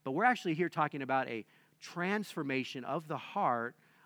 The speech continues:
a spiritual transformation, a gospel transformation that changes us, uh, from who we are on the inside that would then flow out into our lives. And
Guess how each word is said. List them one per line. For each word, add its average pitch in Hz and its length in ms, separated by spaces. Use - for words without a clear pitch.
a 123 60
spiritual 196 600
transformation, 139 760
a 135 60
gospel 165 480
transformation 131 920
that 143 120
changes 175 420
us, 151 260
uh, 131 140
from 147 180
who 165 120
we 180 120
are 156 160
on 143 60
the 131 120
inside 120 460
that 131 100
would 127 120
then 127 100
flow 147 360
out 120 300
into 120 280
our 110 120
lives. 90 420
And 107 140